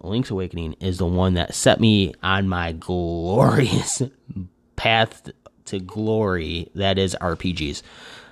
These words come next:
Um, that's the one that introduced me to, like, I played that.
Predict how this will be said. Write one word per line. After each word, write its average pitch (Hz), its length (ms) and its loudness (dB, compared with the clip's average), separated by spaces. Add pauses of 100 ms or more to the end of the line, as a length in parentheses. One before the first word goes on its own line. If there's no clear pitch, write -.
Um, 87 440 4
that's 87 320 -4
the 95 80 0
one 90 240 0
that 85 160 -4
introduced 92 600 -2
me 87 260 0
to, 82 520 -2 (180)
like, 82 220 -4 (280)
I 98 80 2
played 87 320 0
that. 92 360 0